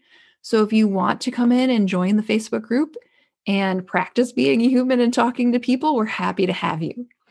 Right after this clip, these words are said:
And if you know that the thing in your business is talking to more people and you just can't h-, figure out how to do this as you,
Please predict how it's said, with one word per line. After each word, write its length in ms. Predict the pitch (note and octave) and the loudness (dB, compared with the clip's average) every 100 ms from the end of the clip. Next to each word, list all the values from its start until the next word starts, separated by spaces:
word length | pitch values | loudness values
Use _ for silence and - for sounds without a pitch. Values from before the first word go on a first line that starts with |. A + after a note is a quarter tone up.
| _ _ _ - | _ _ _ -2
And 440 | E4+ G4+ D#4+ D#4+ - - _ _ _ _ _ - | 0 0 0 -2 -4 -12 _ _ _ _ _ 0
if 240 | C#4+ C#4+ | 0 2
you 160 | C#4+ C4+ | 4 6
know 640 | A3+ G#3+ A#3+ D4+ D#4 D4 | 4 4 2 2 2 0
that 320 | B3 G#3 G3 _ _ | 2 0 -2 _ _
the 440 | F#3 F#3 G3+ A3+ A#3 | -6 -2 2 2 0
thing 420 | - A3+ G3+ F3 | 0 0 2 2
in 220 | - F#3 | 0 0
your 220 | F#3 F#3+ | 2 2
business 380 | F#3+ F#3 F#3 F3 | 0 -2 -2 -6
is 140 | F#3 - | -8 -10
talking 500 | - G#3 G#3+ A#3 A3 | -2 0 2 0 2
to 80 | G#3 | 2
more 200 | F#3+ F#3 | 2 0
people 460 | F#3 E3+ D#3+ - _ _ - _ - | -2 -4 -6 -10 _ _ -20 _ 0
and 160 | G3+ G#3 | 2 4
you 180 | A#3 | 2
just 240 | B3+ D#4 - | 2 0 -4
can't 340 | - A#3+ - | -4 -2 -2
h-, 80 | - - - - | -6 -14 -10 -2
figure 300 | A3 A3 G#3 | 0 2 0
out 240 | F3 E3 - | -2 -4 -4
how 100 | F#3 | -2
to 120 | F3+ | -2
do 340 | F3+ A3 B3+ | 0 2 2
this 240 | A#3 G#3 - | 2 0 -2
as 340 | E3+ F3 D#3+ E3 | -2 -2 -2 -4
you, 380 | D3 - - | -4 -6 -10